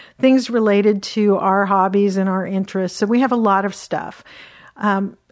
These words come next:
and like most of you, I have more than one role to fill in life. I'm a wife, a mom, a grandmother, a lawyer, a podcaster,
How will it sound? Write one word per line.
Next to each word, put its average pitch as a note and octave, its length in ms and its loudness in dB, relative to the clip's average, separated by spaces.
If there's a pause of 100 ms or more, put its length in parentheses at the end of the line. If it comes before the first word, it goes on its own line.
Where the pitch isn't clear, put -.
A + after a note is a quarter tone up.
(140)
and A3+ 380 2
like G#3 400 0
most A3+ 340 2
of G3+ 140 -2
you, C#4 480 2
I A#3+ 220 -2
have B3+ 600 -2 (160)
more A3+ 300 2
than A#3 200 2
one A#3+ 260 4
role A#3+ 300 2
to A3+ 140 -12
fill F3+ 300 -6
in E3 140 -10
life. - 440 -10
I'm G3 220 -4
a G3 60 0
wife, F#3 680 -4
a F#3+ 220 -8
mom, G3 560 0
a G3+ 160 -10
grandmother, G#3+ 920 -2
a G3 80 -6
lawyer, F#3+ 600 -2
a F3+ 120 -8
podcaster, A3 960 -4